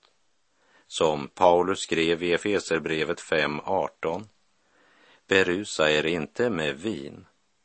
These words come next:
Sådant leder till ett liv i laster. Låt er istället uppfyllas av anden." Den som låter sig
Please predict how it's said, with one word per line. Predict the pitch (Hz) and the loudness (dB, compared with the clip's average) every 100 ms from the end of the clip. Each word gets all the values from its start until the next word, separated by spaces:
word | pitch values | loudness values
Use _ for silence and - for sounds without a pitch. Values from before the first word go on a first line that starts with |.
| _ | _
Sådant | - - 90 78 110 104 87 - | -8 -2 0 2 2 2 -4 -14
leder | 98 82 110 92 73 | -10 -6 -4 -4 -4
till | 69 76 69 69 | -6 -6 -8 -8
ett | - 78 | -10 -10
liv | 76 78 92 69 65 | -8 -6 -8 -10 -14
i | 82 71 | -12 -12
laster. | 69 95 - - - - 82 - _ _ _ _ _ _ _ - | -6 -6 -6 -14 -12 -10 -10 -12 _ _ _ _ _ _ _ -6
Låt | 131 127 | -2 0
er | 87 82 | 0 0
istället | 78 73 - - 95 85 69 69 67 - | -2 -8 -8 -2 0 -2 -2 -4 -6 -6
uppfyllas | 87 104 _ - - - 73 80 69 69 69 - - - | -4 -4 _ -20 -20 -14 -8 -6 -2 -2 -2 -6 -12 -8
av | 71 67 - | -4 -4 -4
anden." | 82 95 80 71 76 85 87 _ _ _ _ _ _ _ _ _ _ _ _ _ _ | -2 -2 -4 -8 -6 -6 -8 _ _ _ _ _ _ _ _ _ _ _ _ _ _
Den | 110 123 | 0 0
som | - 117 110 - | 2 2 0 -4
låter | 98 98 82 110 156 - - 78 | -8 -6 -4 -4 -4 -10 -8 -6
sig | - - 71 67 65 | -4 -2 -2 -4 -10